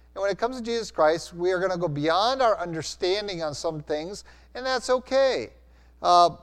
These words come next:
as long as we're ready to accept it by faith and not say, "If I can't understand it, I'm not gonna believe it."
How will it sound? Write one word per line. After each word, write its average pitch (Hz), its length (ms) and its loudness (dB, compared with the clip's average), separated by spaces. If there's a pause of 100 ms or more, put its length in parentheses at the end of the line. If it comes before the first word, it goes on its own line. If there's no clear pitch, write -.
(140)
as 165 140 -4
long 214 280 4
as 202 60 -6
we're 226 160 4
ready 185 340 4
to 190 140 -6
accept 214 420 0
it 196 40 0
by 160 180 6
faith 247 340 2
and 185 60 -2
not 175 140 0
say, 170 100 0
"If 147 120 4
I 208 120 10
can't 208 240 4
understand 202 500 2
it, 208 180 2
I'm 185 220 6
not 160 180 2
gonna 170 140 0
believe 165 340 2
it." 107 160 -4